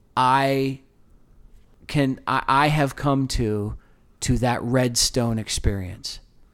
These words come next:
And, and I'm also a playwright. I, you know, I've written several plays,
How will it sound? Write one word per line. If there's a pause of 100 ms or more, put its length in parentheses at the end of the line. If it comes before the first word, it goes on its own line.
(440)
And,
and (880)
I'm
also
a
playwright. (140)
I,
you
know,
I've
written
several
plays,